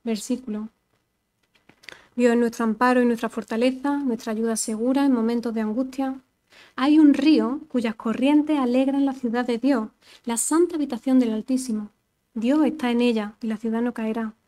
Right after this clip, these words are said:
Al rayar el alba, Dios le brindará su ayuda. Quedaos quietos, reconoced que yo soy Dios, el Señor Todopoderoso está con nosotros. Nuestro refugio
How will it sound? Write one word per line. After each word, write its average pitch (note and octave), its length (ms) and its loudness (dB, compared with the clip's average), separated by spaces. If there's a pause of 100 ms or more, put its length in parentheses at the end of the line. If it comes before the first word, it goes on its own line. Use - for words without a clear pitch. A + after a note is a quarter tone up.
(460)
Al A3 180 -6
rayar A3+ 320 -4
el D#4+ 100 0
alba, G#3+ 380 -6 (360)
Dios A#3 220 0
le A#3+ 120 0
brindará A3+ 360 -2
su A3+ 140 -8
ayuda. A3 340 -8 (1080)
Quedaos A#3 380 -2
quietos, B3 480 -2 (380)
reconoced A3+ 540 -6
que B3+ 160 0
yo B3 180 -2
soy C4 240 -2
Dios, G#3+ 260 -6 (340)
el A#3 100 -8
Señor A#3 380 -2
Todopoderoso C4 800 -4 (100)
está A3+ 300 -8
con A3+ 180 -4
nosotros. A3+ 480 -10 (500)
Nuestro A#3 260 -4
refugio A3+ 640 -4